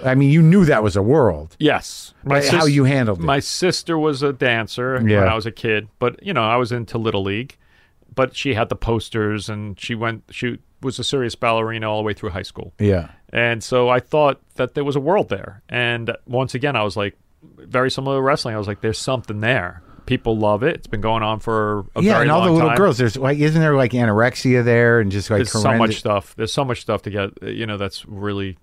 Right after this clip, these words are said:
Speaker 2: tough. Um,
Speaker 1: And you got a lot of it.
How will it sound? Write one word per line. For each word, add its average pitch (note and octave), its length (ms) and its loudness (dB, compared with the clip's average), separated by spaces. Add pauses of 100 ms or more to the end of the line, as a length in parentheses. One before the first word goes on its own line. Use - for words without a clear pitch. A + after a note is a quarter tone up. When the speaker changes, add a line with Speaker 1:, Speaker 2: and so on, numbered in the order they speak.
(220)
Speaker 2:
tough. - 440 -8 (640)
Um, G2+ 300 -2
Speaker 1:
And A2+ 120 2
you B2+ 80 4
got D#3+ 280 0
a G2+ 80 0
lot E2 200 -4
of D2+ 120 -14
it. D2+ 160 -18